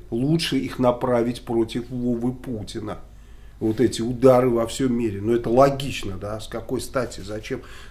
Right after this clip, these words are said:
Зачем? Тут, а, опять так же, как у этих нет никакой логики. Мы победили фашизм, поэтому Путин молодец, бля.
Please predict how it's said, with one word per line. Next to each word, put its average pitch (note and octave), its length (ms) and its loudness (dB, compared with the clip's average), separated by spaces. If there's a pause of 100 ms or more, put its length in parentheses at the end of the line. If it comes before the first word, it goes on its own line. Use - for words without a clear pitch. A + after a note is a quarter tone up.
Зачем? G#2+ 2250 -4
Тут, B2+ 260 -6
а, C#3+ 280 0
опять D#3+ 360 4
так C#3 220 4
же, C3+ 180 4 (220)
как C#3 360 4
у F3 180 10
этих G3+ 440 8
нет D#3+ 260 6
никакой C3+ 500 4
логики. B2 640 0 (260)
Мы C3+ 160 4
победили C#3 560 0
фашизм, C3+ 580 2
поэтому B2 400 4
Путин B2+ 420 -2
молодец, A2+ 720 0 (100)
бля. - 320 -14